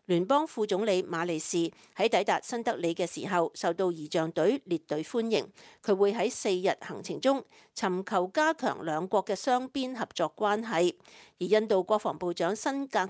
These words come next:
就話，印澳雙邊國防合作係全面戰略伙伴關係嘅主要支柱，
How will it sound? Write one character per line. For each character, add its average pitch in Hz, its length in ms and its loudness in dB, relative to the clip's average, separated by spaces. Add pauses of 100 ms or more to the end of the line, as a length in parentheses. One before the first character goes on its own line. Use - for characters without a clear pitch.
就 156 180 -4
話， 160 260 0 (340)
印 247 380 2
澳 240 220 2
雙 294 400 0
邊 302 300 -2
國 214 240 2
防 170 200 -4
合 170 220 -4
作 202 260 4 (220)
係 202 140 0
全 185 240 -4
面 185 280 -2
戰 220 280 0
略 190 160 2 (120)
伙 - 220 0
伴 202 180 2
關 233 220 0
係 196 180 -4
嘅 170 240 -4
主 156 140 -6 (180)
要 175 140 2
支 240 300 -6
柱， - 180 -2